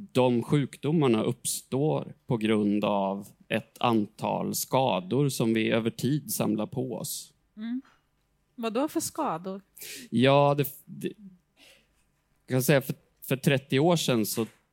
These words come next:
Speaker 1: trodde biologer att, eh, det aldrig egentligen skulle gå att ta reda på, att åldrande var alldeles för komplicerat. Och nu är bilden en helt annan. Så nu finns det ett tiotal kategorier.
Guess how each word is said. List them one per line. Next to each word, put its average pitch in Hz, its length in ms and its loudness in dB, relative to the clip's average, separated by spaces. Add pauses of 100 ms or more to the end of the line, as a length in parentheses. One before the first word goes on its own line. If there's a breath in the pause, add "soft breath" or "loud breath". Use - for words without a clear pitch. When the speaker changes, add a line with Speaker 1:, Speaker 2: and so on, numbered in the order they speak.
(180)
Speaker 1:
trodde 117 240 0
biologer 110 540 2
att, - 680 -6
eh, 98 640 -2 (200)
det 120 280 0
aldrig 117 360 4
egentligen 107 320 0
skulle 110 200 -6
gå 110 120 -2
att 101 80 -4
ta 110 100 -2
reda 113 320 -2
på, 107 300 -2
att - 520 -10
åldrande 110 520 2
var 110 360 0
alldeles 110 440 -2
för 107 180 -2
komplicerat. 113 880 -4 (200)
Och 110 120 -2
nu 127 200 6
är 120 60 2
bilden 110 380 2
en 107 120 2
helt 113 360 -2
annan. 120 420 2 (720 loud breath)
Så - 240 0
nu 127 200 8
finns 135 280 2
det 127 80 0
ett - 160 -6
tiotal 110 880 0
kategorier. 113 1120 0